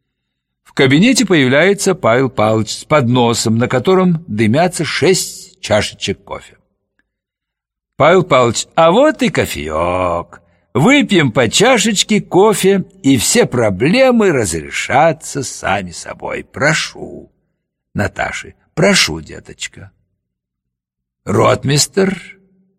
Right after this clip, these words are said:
магистр, прошу вас. Вам приглянулась эта чашечка? Пожалуйста». «Феликс Александрович, я вижу, они вас совсем разволновали. Хлебните черной бодрости, успокойтесь».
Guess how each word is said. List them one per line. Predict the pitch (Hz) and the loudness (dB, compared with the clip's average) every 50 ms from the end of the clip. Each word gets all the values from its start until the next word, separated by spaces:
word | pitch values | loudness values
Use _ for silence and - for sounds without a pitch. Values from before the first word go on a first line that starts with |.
| _ - | _ -8
магистр, | - - 90 90 - 73 73 82 - - - - - 147 147 156 - _ - | -4 -2 -2 -2 -2 -4 -6 -6 -6 -8 -8 -4 -4 -4 -2 -4 -6 _ -10
прошу | - - - - - - - - | -8 -8 -8 -8 -10 -12 -14 -12
вас. | - 101 123 - - - - _ _ _ _ _ _ _ _ _ _ _ _ _ _ _ - | -10 -10 -10 -10 -12 -16 -20 _ _ _ _ _ _ _ _ _ _ _ _ _ _ _ -8
Вам | - 127 151 170 175 | -2 2 2 4 4
приглянулась | 156 185 185 165 170 175 180 185 190 190 185 180 - - | 4 2 2 2 2 2 2 2 2 2 2 2 2 0
эта | 277 277 - - | -2 -2 -4 -6
чашечка? | - - 76 64 - - - - - | -4 -4 -4 -4 -4 -8 -12 -12 -14
Пожалуйста». | - - - 71 69 71 71 73 78 - - - - 190 190 _ _ _ _ _ _ _ _ _ _ _ _ _ _ _ _ | -12 -8 -8 -8 -8 -8 -10 -10 -12 -14 -14 -12 -12 -12 -12 _ _ _ _ _ _ _ _ _ _ _ _ _ _ _ _
«Феликс | - 175 202 202 190 165 - - | 2 4 4 4 4 4 4 2
Александрович, | 190 165 - - 160 165 175 185 - - - - - _ _ _ _ _ _ _ _ _ _ _ _ _ _ _ - | 2 2 2 2 2 2 2 0 -2 -4 -8 -10 -14 _ _ _ _ _ _ _ _ _ _ _ _ _ _ _ -4
я | 123 120 131 131 | 2 4 4 4
вижу, | 127 139 147 139 117 143 | 4 4 2 2 2 2
они | 143 139 139 139 139 | 2 2 2 0 0
вас | 131 135 127 - | 0 0 0 0
совсем | - - 127 113 - - 127 139 151 151 135 | 0 0 -2 -2 -2 -2 -2 0 0 0 0
разволновали. | 123 101 87 101 98 98 98 98 95 95 101 110 110 95 110 - _ _ _ _ _ _ _ _ | 0 0 0 -2 -2 -2 -2 -4 -2 0 0 0 0 -2 -6 -14 _ _ _ _ _ _ _ _
Хлебните | - - 160 185 185 175 170 214 247 226 175 143 107 | -4 0 2 4 4 4 4 4 2 2 2 0 -2
черной | - - 127 123 110 110 117 117 | 0 0 2 2 2 2 2 0
бодрости, | 107 104 117 113 98 110 110 98 - - 160 | 2 2 2 2 2 0 -2 -2 -2 -2 -2
успокойтесь». | 170 160 - - 123 87 - 95 98 101 95 - - - - _ | -2 0 0 -2 -2 -2 -2 -4 -4 -4 -6 -12 -20 -20 -20 _